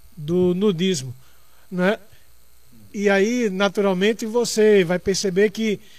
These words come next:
aquele novo crente era alguém que estava vivendo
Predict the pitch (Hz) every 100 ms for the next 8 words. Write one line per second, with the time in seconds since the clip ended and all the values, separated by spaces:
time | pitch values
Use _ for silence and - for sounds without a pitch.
0 | - - 208 - - 339 330 247 269 226
1 | 226 202 196 196 - - - 220 226 233
2 | 220 240 226 180 180 202 208 196 180 196
3 | 190 190 180 151 170 185 202